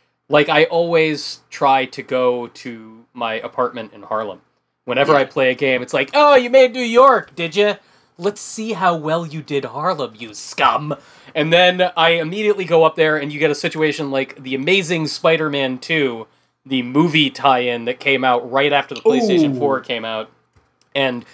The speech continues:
Speaker 1: you have people, like, walking around elegant, like, huge luxury buildings with English accents in
Speaker 2: Oh, right,
Speaker 1: Harlem.
Speaker 2: right, right,
Speaker 1: Going,
Speaker 2: right, right,
Speaker 1: going
Speaker 2: right,
Speaker 1: like,
Speaker 2: right.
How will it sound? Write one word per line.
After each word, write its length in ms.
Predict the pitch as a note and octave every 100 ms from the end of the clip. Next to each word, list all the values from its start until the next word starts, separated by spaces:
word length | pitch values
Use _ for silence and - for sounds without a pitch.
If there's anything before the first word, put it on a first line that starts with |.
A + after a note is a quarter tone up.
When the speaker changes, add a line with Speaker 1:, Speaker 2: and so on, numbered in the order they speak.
| _ _ -
Speaker 1:
you 120 | D#3
have 260 | E3+ D#3+ -
people, 560 | F#3 F3 E3 D3 C3+ - _ _ _
like, 380 | D3+ D3 C#3+ C#3
walking 420 | D#3+ D3+ E3+ F3 E3
around 440 | D#3 D#3+ D3 C#3+ -
elegant, 640 | D#3 D#3 D#3 D3+ D3 - - _ _
like, 460 | C#3+ C#3 C3 A#2+ - _ _ _ _
huge 920 | - - F3 F3+ F3 E3+ E3+ D#3 -
luxury 800 | D#3 C#3+ D3+ D#3+ D3 C#3 D3 C#3+
buildings 720 | C3+ D3 C#3+ D3+ D3 B2+ A2 A#2+
with 160 | C3 -
English 440 | C#3 C#3+ C3+ B2 B2
accents 720 | B2+ - - A#2 G2 - - - _ _ _ -
in 60 |
Speaker 2:
Oh, 160 | G3 G3
right, 340 | G3 G3 F#3+
Speaker 1:
Harlem. 120 | E3 A3
Speaker 2:
right, 440 | C#4 D#4 D4+ C#4+
right, 240 | D4+ D#4
Speaker 1:
Going, 180 | A3 G3
Speaker 2:
right, 240 | - E3+ -
right, 80 | -
Speaker 1:
going 200 | G#3+ G3
Speaker 2:
right, 40 |
Speaker 1:
like, 160 | F3+ E3+
Speaker 2:
right. 120 | F3